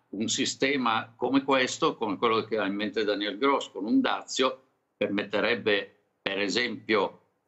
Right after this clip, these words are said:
eh, a-, all'industria che ne ha disperato bisogno di andare avanti ad averlo. Certo, a un prezzo più alto, che servirà anche ad attivare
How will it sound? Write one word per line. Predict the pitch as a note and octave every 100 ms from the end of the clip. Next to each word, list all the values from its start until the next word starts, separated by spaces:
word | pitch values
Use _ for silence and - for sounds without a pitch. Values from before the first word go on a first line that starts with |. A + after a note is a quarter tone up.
| _
eh, | - G2 F#2 F#2+ F#2+ -
a-, | F#2+ -
all'industria | G2 A#2 B2 A#2 A#2 A#2 D3+ D#3 D3+ - -
che | G#2+
ne | G2
ha | A2+ A2+
disperato | - F#2 F#2+ - A2 A#2+ B2+
bisogno | G#2 C3 G#2 A2+ D3+
di | A2+
andare | F#2+ F#2 F#2
avanti | F2+ A2 A2 A2
ad | A2+
averlo. | C#3+ F3+ B2 G2+ -
Certo, | - A2 A#2+ E3
a |
un | B2+
prezzo | - C3 C3
più | B2 D#3+
alto, | D#3+ A2+ - - - _ _
che | -
servirà | F#2 G#2 F2+ G2+ G2+ B2 C#3+
anche | G2 G#2 G#2+ - C3+
ad | A#2 F2
attivare | G#2 - A2+ F#2+ G2 G2+ A#2+ A2 - _